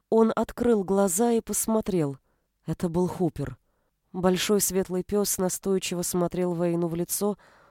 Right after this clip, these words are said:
положив передние лапы на кровать. Его взгляд был несчастным и даже горестным.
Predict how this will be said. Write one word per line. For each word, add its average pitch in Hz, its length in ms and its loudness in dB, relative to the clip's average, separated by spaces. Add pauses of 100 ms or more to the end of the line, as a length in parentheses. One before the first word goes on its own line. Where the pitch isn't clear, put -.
(160)
положив 180 520 0
передние 170 520 0
лапы 170 260 -2
на 165 120 0
кровать. 160 520 -4 (380)
Его 196 300 2
взгляд 180 460 0
был 170 420 -4
несчастным 165 800 0 (400)
и 175 100 -6
даже 160 400 0
горестным. 143 720 0